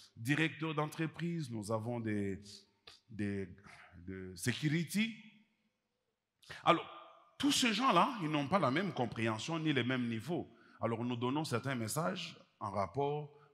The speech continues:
de la globalité, mais il y a aussi certains messages que nous devons donner.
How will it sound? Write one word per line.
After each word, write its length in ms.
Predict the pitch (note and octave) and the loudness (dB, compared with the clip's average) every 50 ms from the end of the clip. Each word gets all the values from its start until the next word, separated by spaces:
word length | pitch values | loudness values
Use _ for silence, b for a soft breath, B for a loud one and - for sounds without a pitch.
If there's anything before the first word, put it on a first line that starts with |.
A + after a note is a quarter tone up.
| _ - | _ -16
de 560 | F#2+ F#2 G2+ G2 G2 F#2+ F2+ F2 F2 E2+ F2 F2+ | -8 -4 -2 -2 -2 -2 -4 -6 -8 -10 -10 -8
la 120 | F#2+ E2 | -8 -8
globalité, 800 | F2+ G#2 A#2+ B2+ G#2+ G#2 G2+ F#2+ G2+ G2+ F2+ - D3+ C#3 - B B B B - | -4 -2 -2 -2 0 0 0 0 -2 -4 -4 -4 -4 -4 -4 B B B B -10
mais 120 | C#3 D3 | -8 -6
il 20 | |
y 40 | C#3+ | -4
a 80 | C3 B2 | -4 -4
aussi 340 | B2+ A#2 - - D4+ E4+ D4+ | -4 -4 -4 -4 -4 -6 -6
certains 380 | - - A2 G#2 - B2 A#2 | -6 -6 -6 -6 -4 -6 -6
messages 520 | A2 G#2+ G#2 G#2 - A#2 A2+ G#2+ G2+ - - | -4 -6 -6 -4 -4 -4 -4 -4 -6 -6 -6
que 80 | G#2 | -6
nous 160 | G2+ G#2+ G#2 | -6 -6 -6
devons 280 | G2 G#2 G2 G2 A2 A2 | -6 -6 -6 -6 -6 -6
donner. 420 | G2 G2 G2 G2+ A2+ A#2 A2+ A2+ | -6 -6 -6 -4 -4 -4 -4 -6